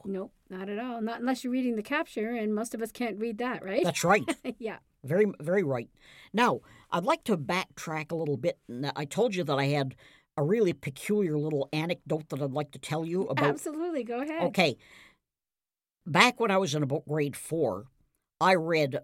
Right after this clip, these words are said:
Speaker 2: very, very slowly, one, word at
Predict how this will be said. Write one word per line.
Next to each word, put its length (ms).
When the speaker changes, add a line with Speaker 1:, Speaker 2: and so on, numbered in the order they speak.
Speaker 2:
very, 880
very 800
slowly, 720
one, 600
word 640
at 480